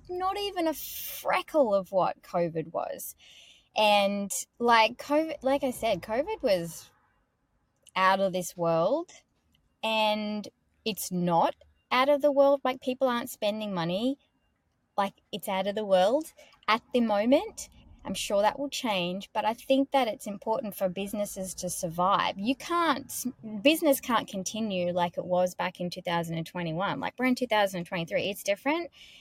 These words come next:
And, you know, Luxy will survive, but we also want her to thrive. Like, we don't wanna just, like, survive this season.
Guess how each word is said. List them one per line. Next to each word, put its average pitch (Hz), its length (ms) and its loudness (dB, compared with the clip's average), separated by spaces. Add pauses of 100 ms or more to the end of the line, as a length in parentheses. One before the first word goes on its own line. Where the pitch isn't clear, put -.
(180)
And, 202 720 0 (280)
you 240 80 2
know, 185 180 2
Luxy 233 400 2
will 170 160 2
survive, 165 800 2 (960)
but 220 220 6
we 214 180 -2
also 214 420 0
want 196 220 -2
her 185 120 2
to 170 80 2
thrive. 165 800 -4
Like, 254 180 0
we 247 80 4
don't 233 180 2
wanna 196 160 0
just, - 200 -8
like, 165 220 -2
survive 175 800 2
this 175 160 -6
season. 156 720 -2